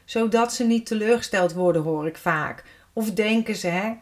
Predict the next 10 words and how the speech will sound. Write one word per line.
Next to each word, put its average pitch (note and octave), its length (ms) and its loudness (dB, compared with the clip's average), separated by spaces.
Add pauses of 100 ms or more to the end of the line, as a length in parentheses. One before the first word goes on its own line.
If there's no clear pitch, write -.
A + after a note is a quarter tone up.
(440)
Maar A#3 200 2
hiermee A#3+ 540 4
stuur C4+ 320 0
je B3+ 140 4
eigenlijk A3+ 460 -4
verkeerde A3 560 -2
energie G3+ 680 -6
het G#3 200 -8
universum G3+ 640 -4
in. D#3 380 -8